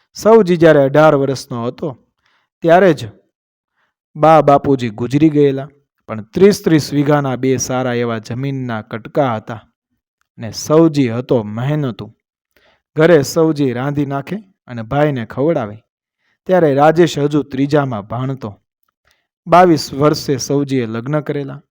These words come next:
હંસા પણ કામમાં ધણીને આંટી મારી દે એવી. રાજેશ પણ આખો દિવસ ભાભીની સાથે જ હોય. મા વગરના રાજેશને એ વખતે એ ભાભીમાં મા દેખાયેલી.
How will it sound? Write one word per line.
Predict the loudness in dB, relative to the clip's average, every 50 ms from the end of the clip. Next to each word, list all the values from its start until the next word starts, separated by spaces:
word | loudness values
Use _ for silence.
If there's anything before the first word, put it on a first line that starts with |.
| _ _ _ _ _ -10
હંસા | -8 -8 -8 -6 -6 -4 -4 -4
પણ | -4 -6 -8 -10 -10
કામમાં | -10 -10 -8 -8 -8 -8 -8 -10 -10 -10
ધણીને | -10 -10 -8 -8 -8 -10 -10
આંટી | -10 -10 -10 -10 -10 -10 -10 -10
મારી | -8 -8 -6 -6 -6 -6
દે | -6 -6 -4 -4
એવી. | -4 -6 -8 -10 _ _ _ _ _ _ _ _ _ _ _ _ _ _ _ _ _ _ _ _
રાજેશ | -2 2 2 4 4 4 4 2 2 -2
પણ | -4 -4 -2 0
આખો | 0 0 0 0 0 -2
દિવસ | -2 -2 -4 -6 -6 -8 -12 -12
ભાભીની | -8 -4 -4 -2 -2 -2 -4 -4 -6 -10
સાથે | -12 -10 -8 -8 -8 -4 -4 -4 -4
જ | -2 -4
હોય. | -4 -6 -6 -8 -12 _ _ _ _ _ _ _ _ _ _ _ _ _ _ _ _ _ _ _ _ _ _ _ _ _ _ _ -8
મા | -2 0 2 2 4
વગરના | 2 0 -2 -4 -6 -6 -8 -10 -8
રાજેશને | -6 -6 -6 -4 -4 -6 -6 -8 -8 -8
એ | -6 -6
વખતે | -6 -8 -10 _ -4 -4 -4 -4 -4 -10 _ _ _ _ _ _ _ _ _ -20
એ | -16 -8
ભાભીમાં | -4 -2 0 0 0 -2 -4 -4 -6 -8 -10 -12 _ _ _ _ _ _ -14
મા | -8 -4 -4 -2 -2
દેખાયેલી. | -4 -4 -8 -8 -6 -8 -8 -8 -8 -12 -14 -20 _